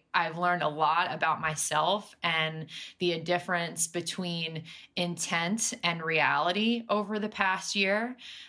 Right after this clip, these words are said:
Um, and I just think even just, like, you know, a lot of times as people, well-intentioned people can throw around words like diversity and, you know, and equality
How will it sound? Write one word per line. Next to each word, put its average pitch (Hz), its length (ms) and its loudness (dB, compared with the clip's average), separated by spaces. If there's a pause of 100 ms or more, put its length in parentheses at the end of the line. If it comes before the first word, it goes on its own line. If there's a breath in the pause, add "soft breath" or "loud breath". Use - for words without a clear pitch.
Um, 151 560 2
and 185 160 2
I 190 160 4
just 208 260 0
think 214 280 2
even 220 460 2
just, 196 280 0
like, 170 380 2 (260)
you 202 100 0
know, 165 400 -2
a 175 120 2
lot 190 220 4
of 196 120 -2
times 180 460 2
as - 240 -4
people, 175 420 -2
well-intentioned 196 840 2
people 180 340 0
can 165 240 -8
throw 180 220 2
around 170 420 0
words 170 420 -2
like 156 340 2 (340 loud breath)
diversity 160 920 0 (320 loud breath)
and, 160 600 0 (100)
you 180 140 -2
know, 151 380 0
and 160 440 -4 (100)
equality 170 1120 0